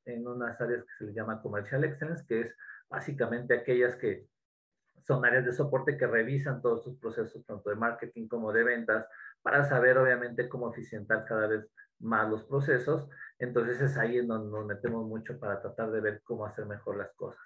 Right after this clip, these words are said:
También, este, he dirigido muchos equipos, este, multinacionales. Esto se los comento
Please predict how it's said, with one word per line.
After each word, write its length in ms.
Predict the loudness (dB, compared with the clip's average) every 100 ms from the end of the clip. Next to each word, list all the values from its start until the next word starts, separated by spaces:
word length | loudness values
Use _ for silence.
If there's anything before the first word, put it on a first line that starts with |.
| _ _ -18 -16 -18 0
También, 400 | 2 6 6 6
este, 760 | 6 2 4 6 6 6 4 2
he 60 |
dirigido 380 | 2 0 0 0
muchos 300 | 0 -6 -10
equipos, 440 | -12 -8 0 0 0 -4
este, 720 | -6 -6 -4 -2 -4 -6 -12 _ _ -6
multinacionales. 1000 | -4 0 0 2 4 6 8 6 4 -4 -20 -20 -20 0
Esto 260 | 2 2 0
se 100 | 2
los 160 | 0
comento 680 | 2 2 2 4 2 0 -4